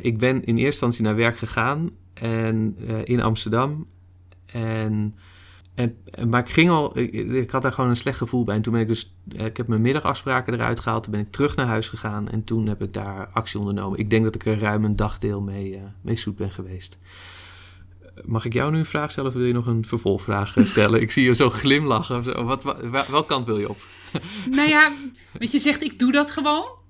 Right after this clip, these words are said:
Speaker 2: Zeg maar dus, dus naar die buurman toe en kijken of het goed met hem gaat.
Speaker 1: Ja.
Speaker 2: Heeft het ook door je hoofd gespeeld van, "Goh, de man was, neem ik aan, al wat, wat ouder"?
Speaker 1: Ja, was ouder.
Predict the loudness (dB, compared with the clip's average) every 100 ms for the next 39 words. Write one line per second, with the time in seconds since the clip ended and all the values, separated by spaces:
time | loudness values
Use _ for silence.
0 | _ _ _ _ _ _ _ -10 -4 0
1 | 0 0 -2 -2 -2 0 0 0 2 2
2 | 2 0 -2 0 2 2 -4 -12 -8 -4
3 | -2 -2 -2 -4 -4 -10 -14 -4 -4 -4
4 | -14 -20 _ _ -20 _ _ _ _ _
5 | _ -20 -18 -6 -6 -2 -4 0 0 2
6 | 2 0 -6 -8 -8 -6 -8 -8 -6 -4
7 | -4 -8 -18 -20 -20 _ _ _ _ _
8 | _ -20 _ -6 0 0 2 0 -2 -2
9 | 0 0 0 0 -2 -2 -2 -4 -4 -2
10 | -4 -2 -4 -4 -4 -4 -4